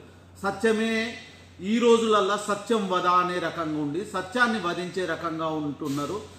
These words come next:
సత్యాన్ని కాపాడే రకంగా ప్రతి ఒక్కరు ఉండాలి.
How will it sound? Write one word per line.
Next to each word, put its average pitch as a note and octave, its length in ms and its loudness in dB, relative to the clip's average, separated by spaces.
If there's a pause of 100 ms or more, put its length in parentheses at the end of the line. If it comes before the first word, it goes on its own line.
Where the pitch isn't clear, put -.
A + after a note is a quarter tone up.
(220)
సత్యాన్ని A3+ 520 0
కాపాడే F3+ 500 0
రకంగా D#3+ 420 -4
ప్రతి F3+ 300 -6
ఒక్కరు E3 300 -4
ఉండాలి. D#3 560 -2